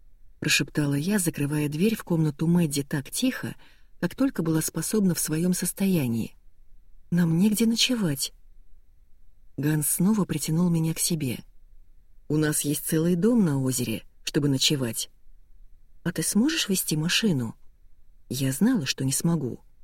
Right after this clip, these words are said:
Я едва могла уловить следующую собственную мысль, не говоря уж о том, чтобы ехать в темноте домой. «Думаю, да.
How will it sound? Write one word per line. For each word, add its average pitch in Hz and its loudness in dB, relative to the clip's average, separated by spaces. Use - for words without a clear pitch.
Я 170 4
едва 180 2
могла 196 2
уловить 165 0
следующую 170 2
собственную 151 0
мысль, 180 2
не 156 4
говоря 147 2
уж 139 0
о 135 0
том, 226 2
чтобы 147 2
ехать 180 2
в - -10
темноте 143 0
домой. 180 2
«Думаю, 247 6
да. 135 2